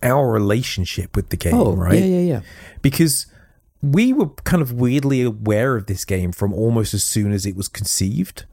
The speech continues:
Speaker 2: Mm,
Speaker 1: uh, by
Speaker 2: mm.
Speaker 1: Nintendo, because it was one of those games that got, like, a lot of coverage in the magazines back in the day, you know,
Speaker 2: Mm.
Speaker 1: where they would talk about Animal Crossing and they would show you screenshots. And
Speaker 2: Yeah, for so long.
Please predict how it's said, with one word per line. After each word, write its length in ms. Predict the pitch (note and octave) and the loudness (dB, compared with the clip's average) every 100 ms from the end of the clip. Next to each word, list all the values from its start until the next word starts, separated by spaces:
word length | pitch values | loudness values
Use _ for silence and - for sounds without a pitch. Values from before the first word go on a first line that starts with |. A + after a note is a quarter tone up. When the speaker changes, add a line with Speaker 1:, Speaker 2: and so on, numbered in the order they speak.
| - | 0
Speaker 2:
Mm, 300 | B2+ B2+ A#2 | 2 2 4
Speaker 1:
uh, 220 | G#2 F#2+ | 4 4
by 180 | G2+ G#2 | 2 2
Speaker 2:
mm. 60 | |
Speaker 1:
Nintendo, 380 | G#2 G2 G#2 C#3 | 2 2 0 0
because 360 | C#3 D#3+ D3+ - - - - - | 0 0 -2 -6 -16 -20 -20 0
it 80 | D3+ | 2
was 120 | D#3 | 4
one 160 | D#3+ A3 | 2 2
of 60 | |
those 140 | A3 C#3 | 0 0
games 300 | D#3 D#3+ A#2+ | 0 0 -2
that 60 | |
got, 180 | A#2 F#2+ | -2 -2
like, 180 | A2 G#2 | -2 -2
a 60 | |
lot 180 | G#2 A#2 | 0 0
of 80 | B2+ | -2
coverage 460 | - B2 A2+ F#2+ - | -2 -2 0 -2 0
in 100 | F#2+ | 0
the 80 | |
magazines 540 | F#2+ G#2+ F#2+ G2 B2 A2 | 0 0 0 0 0 -2
back 240 | F2 E2+ | -4 -4
in 80 | E2+ | -6
the 80 | F2+ | -6
day, 320 | - - - - | -8 -8 -12 -4
you 100 | F2+ | 0
know, 120 | F2+ | 2
Speaker 2:
Mm. 480 | A#2+ A2+ G2 E2+ E2+ - _ _ - | 2 2 0 -2 -8 -14 _ _ -6
Speaker 1:
where 500 | A#2 A#2+ A#2 A2+ G#2+ - - - A#2 A#2+ | 2 2 4 2 0 -4 -8 -4 -4 0
they 180 | C3 | 0
would 180 | C3+ C#3+ | 2 0
talk 320 | C#3 E3 E3 | 2 0 0
about 300 | - C#3 A#2+ | 0 0 -2
Animal 260 | - F#2+ B2 | -2 0 0
Crossing 580 | - E3+ - G2 F2 E2+ | 0 -2 0 -2 -2 -2
and 240 | G2 G2 | -2 0
they 80 | G#2 | 0
would 120 | G#2+ G#2+ | 0 -2
show 260 | - G#2+ | -2 0
you 120 | G#2+ A#2+ | 0 -2
screenshots. 680 | - A#2 C3+ C3 G2+ - | -2 -2 0 -2 -4 -4
And 80 | G#2 | -2
Speaker 2:
Yeah, 100 | G#2+ | 0
for 140 | C3 A2+ | 2 0
so 300 | - - D3 | 0 2 2
long. 560 | A#2+ B2 A2+ D#2+ G2 | 2 2 0 -4 -10